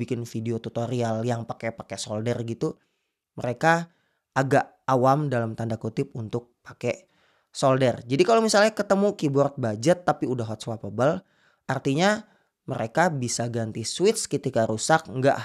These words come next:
harus solder-solder lagi. Dan itu nilai plus banget buat terutama anak-anak, eh, S M P, S M A yang nggak biasa megang solder. Beda misalnya kalian lihat review ini sebagai antusias keyboard ya, mungkin nggak menarik,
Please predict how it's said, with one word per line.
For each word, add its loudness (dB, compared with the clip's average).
harus -8
solder-solder -8
lagi. -2
Dan -4
itu -2
nilai -4
plus -4
banget -2
buat 0
terutama -6
anak-anak, -10
eh, -10
S -4
M -4
P, -4
S -6
M -6
A -4
yang -2
nggak -4
biasa -4
megang -6
solder. -2
Beda 8
misalnya -2
kalian 0
lihat -4
review -4
ini -4
sebagai -4
antusias -6
keyboard -2
ya, -10
mungkin -6
nggak -8
menarik, -2